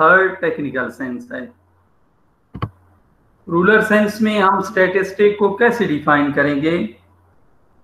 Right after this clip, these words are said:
In plural sense, statistic mean the numerical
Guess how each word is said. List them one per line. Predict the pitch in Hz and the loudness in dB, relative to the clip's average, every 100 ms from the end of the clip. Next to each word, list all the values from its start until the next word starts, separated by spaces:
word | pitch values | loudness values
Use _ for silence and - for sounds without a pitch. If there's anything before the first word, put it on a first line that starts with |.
| _ - | _ -10
In | 180 196 | -6 -4
plural | 190 185 202 214 208 | 0 2 4 4 4
sense, | 190 185 190 - | 2 0 -2 -6
statistic | - 175 175 180 - 180 | 0 2 2 -2 -2 -4
mean | 151 147 151 180 - _ _ _ _ _ - | 0 0 0 -2 -8 _ _ _ _ _ 0
the | 165 165 | 2 4
numerical | 160 156 170 214 - 220 | 4 2 2 2 2 0